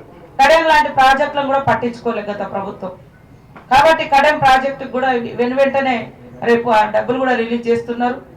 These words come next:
ఇంకా కొన్ని ప్రాజెక్టులు తీసుకుంటున్నారు. ఇంకా అన్నవాళ్ళు చెప్పే ప్రేమసాగర్ అన్న గారు కానీ, ఇక్కడ లోకల్ ఎమ్మెల్యేలు మరి వివేక్ కానీ, అదేవిధంగా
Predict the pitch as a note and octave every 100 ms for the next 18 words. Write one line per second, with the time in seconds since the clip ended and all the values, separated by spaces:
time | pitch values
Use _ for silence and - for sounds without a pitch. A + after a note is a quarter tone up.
0 | - - - A#3 A#3 C#4 C4+ A#3+ A#3 A3
1 | A3 A#3+ A#3+ A#3+ A#3 - A#3+ A#3+ A#3+ B3+
2 | - - - - - A#3+ A#3 C4 A#3+ B3+
3 | C4 B3 A#3 A#3 A#3+ A#3 A3+ A3+ A#3 A3
4 | A3 G#3+ G#3+ A3 A#3+ A#3 A3 G#3+ A3 A3+
5 | A3 G#3+ G#3 G3+ - - - - - G#3+
6 | G#3 G3+ G3 - - - - A3 A3 A3
7 | G#3+ A#3 B3+ G#3+ G#3+ G#3+ G3+ G#3 G#3